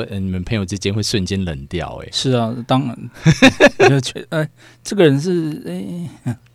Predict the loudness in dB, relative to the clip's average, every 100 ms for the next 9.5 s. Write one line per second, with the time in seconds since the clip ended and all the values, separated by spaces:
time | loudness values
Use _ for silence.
0 | _ _ _ -20 -20 -20 -20 _ 2 4
1 | 2 4 4 4 2 0 -6 -8 _ 0
2 | 0 0 -2 0 2 0 0 -2 -2 -2
3 | 0 0 -2 -4 -2 -2 -4 -6 -8 -10
4 | -18 -6 -4 -2 -2 -2 -2 -2 -6 -4
5 | -4 -4 -6 -4 -2 -2 -2 -2 -2 -4
6 | -6 -4 -4 -2 0 2 2 -4 -16 -16
7 | -4 0 0 -2 -2 -4 -2 0 0 0
8 | 0 0 0 -2 -2 0 0 0 0 -2
9 | -2 -2 -2 -2 -4